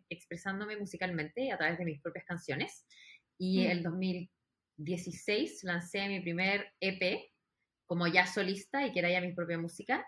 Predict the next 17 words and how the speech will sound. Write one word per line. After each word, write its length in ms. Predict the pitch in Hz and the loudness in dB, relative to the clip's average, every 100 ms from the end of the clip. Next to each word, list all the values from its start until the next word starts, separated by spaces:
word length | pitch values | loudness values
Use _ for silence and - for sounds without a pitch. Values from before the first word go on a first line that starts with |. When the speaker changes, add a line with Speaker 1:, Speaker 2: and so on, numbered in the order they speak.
| - | -8
Speaker 1:
Y 200 | 185 190 | 0 0
mi 120 | 185 | 2
música 360 | 190 240 - 294 | -2 -2 -4 -4
es 100 | 285 | -2
más 200 | 240 247 - _ - | -2 -2 -8 _ -4
electropop. 720 | 196 202 202 214 208 226 - - - _ _ _ _ - 240 | 0 0 -2 -6 0 2 2 -2 -18 _ _ _ _ -4 2
Y 140 | 269 190 | 6 10
Speaker 2:
Ujú. 60 | 185 | 10
Speaker 1:
ahora 460 | 220 277 233 262 | 10 8 8 6
lo 180 | 202 185 175 | 4 0 0
último 480 | 214 233 247 240 | 0 -2 -4 -4
que 80 | 220 | -4
he 20 | |
estado 260 | - 214 202 | -2 2 2
haciendo, 440 | 202 220 214 262 | 2 -4 -4 -4
que 120 | 233 185 | 2 2
ahí 400 | 175 190 185 | 2 0 -4